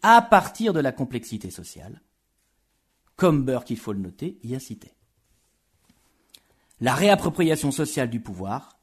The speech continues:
est une exigence de notre temps. La démocratie complexe doit être, je cite Pierre Rosanvallon, une forme politique plurielle dans laquelle la société peut faire entendre sa voix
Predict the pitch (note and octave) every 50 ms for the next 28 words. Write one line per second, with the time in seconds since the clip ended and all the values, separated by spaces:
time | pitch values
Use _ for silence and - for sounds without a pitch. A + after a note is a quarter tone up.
0 | _ - C3+ A#2 - A#2+ A2 G2 G2 - F#2 F2 F2+ G#2 B2+ - - F#2 F#2 A#2+
1 | B2 - - G#2 _ - - - _ _ _ _ _ _ _ _ _ _ _ _
2 | _ _ _ _ _ _ _ _ _ _ _ _ - A#2 A#2+ C3+ D#3 D#3+ E3 E3
3 | - E3 D3+ - - D#3 D3+ - - - - D#3+ D3+ D3 - C#3 C#3 D#3+ G3 G3
4 | - - - - - - - - B2+ C#3 D#3 D#3 D#3 D#3+ D#3 C3+ - - - _
5 | _ _ _ _ - G#2+ A2+ G#2+ - - G#2 - - _ _ _ - G2+ F2+ -
6 | F2+ F2+ F2+ E2+ E2+ E2 F2 G2+ D3 F#3+ - _ _ _ _ _ _ _ _ _
7 | _ _ _ - C3+ D3+ D3+ D3+ - - - F3 E3 C#3+ C3 B2 B2 D3 D3 C#3
8 | C#3+ C#3 - C3 B2 - - - C#3+ D3+ D#3+ C3+ B2+ A#2+ A2+ A#2+ C3+ - - B2
9 | A#2+ B2 A#2+ A#2 - C3+ B2 A#2+ A#2+ A#2 - C3 A#2+ - C3 B2+ - B2+ B2 B2
10 | - A2 G#2+ - A#2 G2+ G2 G2+ G2 G2 G2+ G2 F#2+ - - - E2+ E2 F2+ F2+
11 | G#2 A2+ D3+ - _